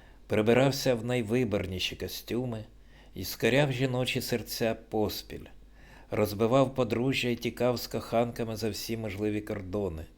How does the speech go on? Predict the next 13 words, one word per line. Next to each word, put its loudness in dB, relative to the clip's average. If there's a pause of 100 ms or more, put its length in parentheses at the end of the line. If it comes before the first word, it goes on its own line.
(140)
крім -2
межі -2
уяви. -4 (2250)
То 6
кульбачив 4
повстанського 2
коня, 0 (320)
добував 4
із 0
льохів 2
ско-, -2
сховані 2
адрізани 0